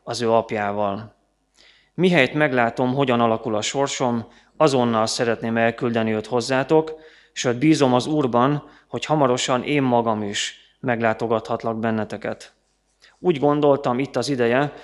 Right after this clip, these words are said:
hogy visszaküldjem hozzátok Epafrodituszt, aki kedves testvérem, munkatársam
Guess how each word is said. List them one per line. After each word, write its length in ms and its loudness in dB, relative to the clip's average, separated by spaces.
hogy 120 -8
visszaküldjem 640 0
hozzátok 480 0
Epafrodituszt, 880 -4
aki 220 -12
kedves 520 0
testvérem, 600 -2
munkatársam 960 -2